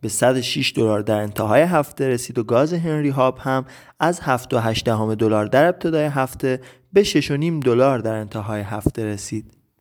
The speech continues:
در بازار بورس انرژی ایران حدود شصت و دو هزار چهارصد و سی تن محصول مورد معامله قرار گرفت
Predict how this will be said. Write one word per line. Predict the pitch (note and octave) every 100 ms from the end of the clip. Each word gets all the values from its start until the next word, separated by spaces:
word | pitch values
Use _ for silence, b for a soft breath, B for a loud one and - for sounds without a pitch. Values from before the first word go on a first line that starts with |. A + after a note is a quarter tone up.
| _ _ _ _ _ _ _ _ _ _ _ _ _ _ -
در | C#3+ D#3
بازار | D3 D#3+ D#3 G3 G3
بورس | G3 G#3 G#3
انرژی | E3+ C#3+ C3 B2 F3
ایران | F3+ E3 D#3+ D#3+
حدود | D3+ C#3 D3 E3+
شصت | - B2+
و | B2+
دو | D3 D3+
هزار | B2+ C#3 B2
چهارصد | - A#2+ A#2 C#3 A#2+
و |
سی | - D3+
تن | D3 E3+
محصول | D3+ A#2+ A#2 - C#3
مورد | B2 A2+ A2
معامله | A2+ A2 A2+ A2+ A#2
قرار | A2+ G#2+
گرفت | G#2+ A#2+ A#2